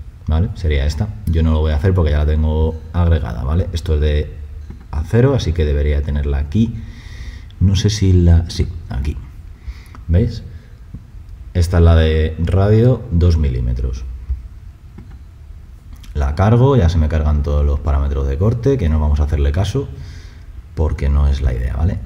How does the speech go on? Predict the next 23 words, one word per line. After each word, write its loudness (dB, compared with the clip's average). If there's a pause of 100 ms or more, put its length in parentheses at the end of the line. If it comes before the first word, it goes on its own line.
(120)
De 0
este -4
vídeo. -6 (320)
Entonces, 0 (160)
esto 0
sí -2
es 0
la -2
idea. -6 (120)
A -2
ver. -4 (2000)
Si -2
simulamos 6
esto, 2
mirad 4
lo 0
que -4
pasa. -8 (4000)
Se 0
nos 6
queda 4
la 8
herramienta 4